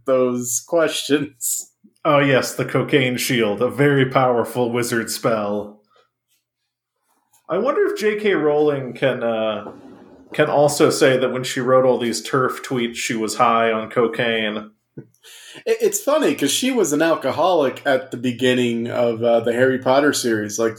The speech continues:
Speaker 1: she wrote the initial outlines of Harry Potter on, like, the back of a bar napkin. That might not be true. I might be conjecting. I might be misremembering or, or, or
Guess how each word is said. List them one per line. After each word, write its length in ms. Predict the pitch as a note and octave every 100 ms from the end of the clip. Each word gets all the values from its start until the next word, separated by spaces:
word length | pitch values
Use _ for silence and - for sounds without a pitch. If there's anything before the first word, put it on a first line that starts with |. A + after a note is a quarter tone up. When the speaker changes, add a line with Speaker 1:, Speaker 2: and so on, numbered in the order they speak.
| _
Speaker 1:
she 400 | - C#3+ C3 A2+ - _ - - _
wrote 340 | D3+ C3+ D#3 D3
the 120 | C3
initial 560 | B2+ C3+ - B2+ A#2 A2+
outlines 640 | B2+ C3 C3+ A#2 A#2 A2+
of 80 | G#2+
Harry 240 | B2+ B2
Potter 540 | A#2 B2+ B2+ A#2 A2 A2 _ _ -
on, 100 | B2+
like, 160 | B2+ A#2+
the 80 | A#2+
back 320 | B2 A#2+ A#2+
of 100 | A#2
a 100 | A#2
bar 260 | C3 C#3+
napkin. 640 | C#3 A2+ A2+ - A2+ G#2+ A2 _ _ _ _ _ _ _ _ _ _ _ _ C#3
That 220 | C#4 F4
might 160 | D4 B3
not 160 | G#3
be 120 | - C#3
true. 420 | - A#2+ G#2 G2+ _ _ _
I 160 | - D#4+
might 240 | C4 F3+
be 100 | D#3+
conjecting. 680 | D#3+ B2+ A#2 A#2+ G#2+ A2 G#2+
I 140 | C3 F3+
might 340 | E3+ D3 -
be 120 | C3+
misremembering 840 | B2+ B2+ B2 A#2+ A#2 A2+ G#2+ A2+ G#2+
or, 220 | G#2+ G#2+
or, 360 | A#2+ A#2 A2+ A2
or 500 | A#2 A2 A2 G#2+